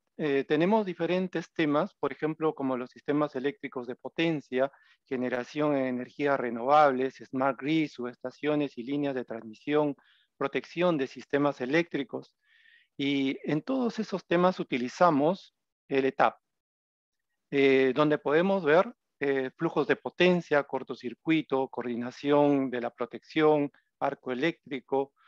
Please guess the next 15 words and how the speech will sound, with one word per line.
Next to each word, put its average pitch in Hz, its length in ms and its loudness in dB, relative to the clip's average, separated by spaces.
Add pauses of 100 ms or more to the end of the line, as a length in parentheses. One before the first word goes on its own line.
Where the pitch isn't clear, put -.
(200)
armónicos, 135 960 -2
arranque 139 420 -6
de 120 100 -6
motores, 135 640 -4
tiempo 131 380 -6
real. 101 340 -8 (1400)
Eh, 131 500 0
el 139 160 -2
egresado, 135 680 2 (520)
bueno, 147 320 -2
se 139 200 -10
lleva 147 600 4
un 160 200 -2
gran 180 260 4
conocimiento, 143 1040 -2